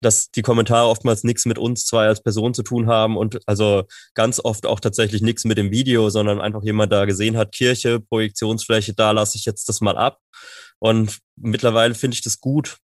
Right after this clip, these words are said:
Also ich find's gut, wenn Leute dort einfach auch ihren Hate da lassen, weil dann ist er nämlich erstmal raus. Und vielleicht gehen die ein bisschen leichter und unbeschwerter durchs Leben damit. Und ich kann's für mich ganz gut einordnen. Wobei man natürlich sagen muss, für, also wir machen das ehrenamtlich, diese ganze Social-Media-Arbeit. Das ist nur zu Teilen,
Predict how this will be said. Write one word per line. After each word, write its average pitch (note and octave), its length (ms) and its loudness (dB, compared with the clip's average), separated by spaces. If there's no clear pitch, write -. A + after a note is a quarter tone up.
Also A2 160 0
ich G#2+ 100 0
find's B2 240 0
gut, D#3 240 2
wenn C3 140 2
Leute A#2+ 300 0
dort A#2 380 -2
einfach A2+ 240 -4
auch G#2+ 160 -4
ihren A2 240 0
Hate G#2+ 300 2
da A2+ 220 4
lassen, B2+ 280 -2
weil A2+ 100 -2
dann A#2 100 -4
ist A2+ 120 -4
er A2+ 60 0
nämlich A2 240 -2
erstmal G#2 460 -2
raus. G2 320 -2
Und A2 260 -2
vielleicht A2 380 0
gehen A2+ 160 2
die A2+ 80 0
ein A2 100 2
bisschen A2 240 -2
leichter G#2+ 360 0
und G#2 100 -2
unbeschwerter G#2+ 640 -2
durchs G2 220 -4
Leben G2 280 0
damit. F#2+ 300 0
Und G2 100 -4
ich G2+ 120 -6
kann's G#2 260 -4
für G#2+ 80 -2
mich G#2 180 -2
ganz G2+ 220 -2
gut G#2 160 -6
einordnen. A#2 680 0
Wobei G2+ 200 2
man G#2+ 140 4
natürlich G#2+ 300 0
sagen A2+ 240 0
muss, A2 180 -4
für, G#2+ 220 -2
also G2+ 180 0
wir G#2 80 -2
machen G#2+ 180 -2
das G2+ 140 -4
ehrenamtlich, B2+ 920 -4
diese A2+ 200 -2
ganze A2+ 240 -2
Social-Media-Arbeit. A2 1040 0
Das G#2 80 -8
ist - 200 -4
nur G#2 320 2
zu - 140 -10
Teilen, C3 680 0